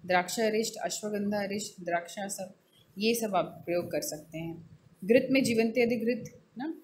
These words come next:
खरजूर आदि घृत, पंचमूल आदि घृत, तैल में चंदन आदि तैल, लाक्षा आदि तैल, ये भी लक्षणों के according ही यूज़ करना है सब। अवलेह में वासा अवलेह, च्यवनप्राश अवलेह, सर्पी गुड़, कुष्मांड अवलेह, ये सब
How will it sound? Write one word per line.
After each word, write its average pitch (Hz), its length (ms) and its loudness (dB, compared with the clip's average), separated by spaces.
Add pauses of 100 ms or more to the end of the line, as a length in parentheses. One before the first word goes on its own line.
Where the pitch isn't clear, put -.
(120)
खरजूर 208 320 4
आदि 214 200 6
घृत, 214 320 -2
पंचमूल 196 480 -2
आदि 196 200 0
घृत, 190 200 -6
तैल 202 460 2
में 202 80 0
चंदन 196 360 -2
आदि 196 200 -2
तैल, 185 440 -2 (280)
लाक्षा 170 320 -4
आदि 175 160 -4
तैल, 170 320 -6 (380)
ये 202 160 0
भी 208 160 -2
लक्षणों 214 400 -4
के 220 160 -2
according 202 320 0
ही 220 100 0
यूज़ 214 280 -2
करना 208 220 -4
है 214 80 -4
सब। 233 280 -6 (440)
अवलेह 214 420 4
में 247 180 2
वासा 202 360 2
अवलेह, 214 320 0
च्यवनप्राश 196 540 -2
अवलेह, 185 420 -6
सर्पी 185 400 -4
गुड़, 180 260 -4 (500)
कुष्मांड 196 520 -2
अवलेह, 196 400 0
ये 240 180 4
सब 240 320 0